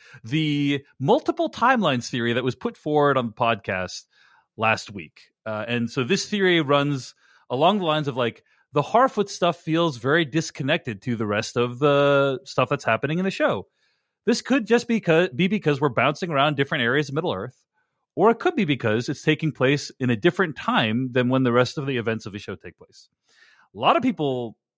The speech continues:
objected to this timeline, or, or to this, uh, theory, saying, "Hey guys, I don't know if you saw in, like, episodes one and two,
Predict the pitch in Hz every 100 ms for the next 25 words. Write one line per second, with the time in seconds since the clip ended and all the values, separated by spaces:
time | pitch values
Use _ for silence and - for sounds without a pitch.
0 | _ 131 107 147 233 247 160 120 113 -
1 | 90 90 90 113 - 131 143 135 147 127
2 | - 107 - 262 117 117 156 _ _ _
3 | _ - 151 147 143 139 135 - _ _
4 | _ 208 202 233 190 127 120 - - 170
5 | 214 226 196 165 147 226 185 143 135 143
6 | 143 135 127 151 143 156 147 147 131 254
7 | 190 160